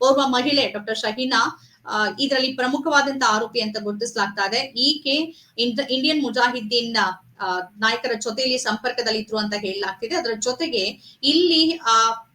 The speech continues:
ಸಂಘಟನೆಗೆ ಸೇರ್ಸೋದಕ್ಕೆ ಮತ್ತು ಸಂಚನ್ನ ರೂಪಿಸೋದಕ್ಕೆ ದೊಡ್ಡ ಮಟ್ಟದ ಪ್ರಯತ್ನವನ್ನ ಹಾಕ್ತಿದ್ರು ಅಂತಾನು ಹೇಳಲಾಗ್ತಿದೆ. ಇನ್ನೊಬ್ಬ ವೈದ್ಯಕೀಯ ವಿದ್ಯಾರ್ಥಿಯ ಬಂಧನ ಕೂಡ ಆಗಿದೆ. ಬಹುತೇಕ ಎಲ್ಲರೂ ಕೂಡ ವೈದ್ಯಕೀಯ ವಲಯದವರೇ ಆಗಿದ್ದಾರೆ.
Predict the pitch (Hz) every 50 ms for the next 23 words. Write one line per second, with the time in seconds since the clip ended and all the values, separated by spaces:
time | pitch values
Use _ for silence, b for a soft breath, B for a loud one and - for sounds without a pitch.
0 | _ - 269 254 285 294 330 330 320 311 285 285 262 269 - 247 247 254 254 -
1 | 277 247 233 214 - - 233 254 277 240 - 262 247 - 269 247 277 277 - 339
2 | 311 285 269 247 220 - - 247 214 208 208 262 254 233 208 208 214 233 226 220
3 | 220 208 220 - - 190 202 208 208 - 233 226 220 220 214 185 196 208 - 220
4 | 214 208 208 202 202 196 - 202 208 208 196 190 185 185 180 180 - 190 190 247
5 | 330 339 - - - - - 277 285 285 311 311 - 330 311 254 226 220 214 254
6 | 262 - 262 247 233 220 180 240 240 226 233 226 - 233 208 196 185 - 233 226
7 | 226 226 - 220 214 214 - 196 202 202 202 196 214 269 311 - - - - _
8 | 220 247 254 302 302 320 320 330 330 330 - 226 226 233 277 320 349 359 349 349
9 | 302 269 247 247 247 - - 208 220 226 254 233 277 277 - 285 285 262 226 214
10 | 208 214 233 233 240 240 247 277 277 - 226 226 220 214 226 220 214 208 202 214
11 | 247 294 - - - _